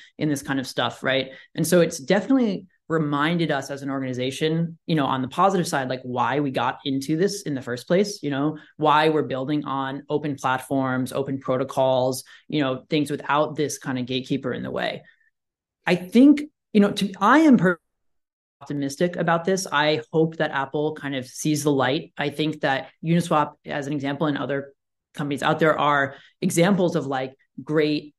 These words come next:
safe crypto experiences, right? Safe and secure crypto experiences. And that's kind of why, you know, in addition to being a great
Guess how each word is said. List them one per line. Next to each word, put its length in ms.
safe 560
crypto 260
experiences, 580
right? 220
Safe 220
and 100
secure 220
crypto 240
experiences. 600
And 240
that's 220
kind 160
of 140
why, 560
you 80
know, 40
in 120
addition 280
to 260
being 160
a 40
great 240